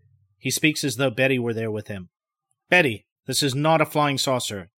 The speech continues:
What are you doing this for? You want me to believe in this thing, and I don't. Now he returns to his level monotone. And it is still there,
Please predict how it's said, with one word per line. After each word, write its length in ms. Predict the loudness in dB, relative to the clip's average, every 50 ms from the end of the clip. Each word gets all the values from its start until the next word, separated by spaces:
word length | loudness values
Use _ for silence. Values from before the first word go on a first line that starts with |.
| _ _
What 140 | -2 2 4
are 40 |
you 140 | 4 4 4
doing 280 | 4 4 4 4 4 2
this 160 | 0 -2 -2
for? 360 | -2 -4 -6 -6 -8 -10 -14 _ _ _ _ _ _
You 140 | -4 0 2
want 160 | 2 2 2
me 100 | 2 0
to 80 | 0
believe 300 | 0 2 4 4 4 4
in 80 | 2 0
this 180 | 0 -2 -2 0
thing, 180 | 0 0 0
and 100 | 2 2
I 100 | 2 2
don't. 340 | 2 2 2 2 2 0 -4 _ _ _ _ _ _ _ _ _ _ -10
Now 160 | -8 -6 -4
he 160 | -4 -4 -4
returns 420 | -4 -4 -4 -4 -4 -4 -4 -4 -4
to 120 | -2 -2
his 140 | -4 -2 -2
level 260 | -2 -2 -2 -2 -2
monotone. 600 | -2 -2 -2 -2 -2 -4 -6 -6 -10 -10 -10 -14 _ _ _ _ _ _ _ _ _ _ _ _ _ _ _ _ _ -10
And 120 | -8 -6
it 120 | -6 -4 -4
is 140 | -2 -2 -2
still 240 | 0 0 0 0
there, 380 | 2 0 -2 -2 -2 -6 -8